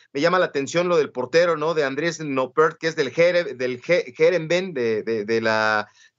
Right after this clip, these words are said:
Este, Liga de Países Bajos. Está Timber del Ajax, Virgil van Dijk, que lo conocemos de Liverpool, Ake del Manchester City, Dumfries, De Roon, De Jong y, y Bild en el medio campo,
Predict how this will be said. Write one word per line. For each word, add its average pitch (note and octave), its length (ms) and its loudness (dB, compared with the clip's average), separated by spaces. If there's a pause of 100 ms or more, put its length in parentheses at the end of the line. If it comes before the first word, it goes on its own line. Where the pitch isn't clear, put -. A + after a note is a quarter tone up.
(140)
Este, A2 680 2
Liga C#3+ 600 2 (260)
de A2+ 380 0
Países C#3 380 -2
Bajos. F3 500 -2
Está D3+ 300 -4
Timber E3+ 380 0
del C3+ 180 0
Ajax, E3 460 0
Virgil E3 320 -6
van C3 220 -4
Dijk, D#3 260 0
que C#3+ 100 -4
lo B2+ 80 -4
conocemos C3 380 -2
de C3+ 100 -2
Liverpool, E3+ 720 0 (260)
Ake E3 440 -2
del D#3 120 0
Manchester D#3 500 -4
City, F#3 600 -2 (100)
Dumfries, F#3 800 0
De C3 80 -2
Roon, F3+ 460 2
De C3+ 180 -8
Jong G3 360 0 (300)
y, B2+ 320 -8
y C3 40 -4
Bild F#3+ 400 0
en B2+ 160 -6
el B2+ 120 -6
medio E3 280 -4
campo, G#3 520 0